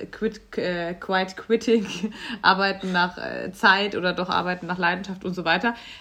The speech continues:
Also ich glaube, das ist, das ist zum Beispiel so ein Thema, was, was ja auch im Endeffekt mit dem System zu tun hat, ne? Es ist ja auch ein, ein, ein System, das jetzt irgendwie lange normal worden ist, okay, jeder arbeitet, jeder muss arbeiten oder muss überhaupt, um,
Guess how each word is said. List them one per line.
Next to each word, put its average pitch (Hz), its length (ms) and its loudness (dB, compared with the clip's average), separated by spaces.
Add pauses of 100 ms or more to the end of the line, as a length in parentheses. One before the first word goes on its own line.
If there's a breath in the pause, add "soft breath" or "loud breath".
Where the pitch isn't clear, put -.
Also 196 160 2
ich 196 140 2
glaube, 196 320 2
das 208 140 -2
ist, 214 200 -8
das 247 100 -2
ist 269 140 -6
zum 196 80 -4
Beispiel 175 240 -2
so 160 80 -4
ein 156 100 -8
Thema, 160 440 -4
was, - 240 -10 (800)
was 226 180 -2
ja - 200 6
auch 415 180 8
im 262 60 4
Endeffekt 190 360 0
mit 180 100 2
dem - 20 -2
System 175 360 0
zu 175 100 -10
tun 175 280 -4
hat, 160 180 -10
ne? 233 140 4 (280)
Es 180 120 -8
ist 208 100 -6
ja 208 140 2
auch 196 100 0
ein, 175 180 -2
ein, - 240 -6
ein 175 120 -2
System, 180 640 0 (320 loud breath)
das 185 100 -8
jetzt 185 160 -4
irgendwie 180 260 0
lange 190 260 4
normal 185 360 2
worden 196 220 -2
ist, 202 100 -4
okay, 202 240 -2
jeder 196 320 2
arbeitet, 190 560 0 (600 loud breath)
jeder 220 260 2
muss 233 240 2
arbeiten 190 580 2
oder 175 140 -4
muss 214 240 -2
überhaupt, 185 320 -4
um, 190 160 -4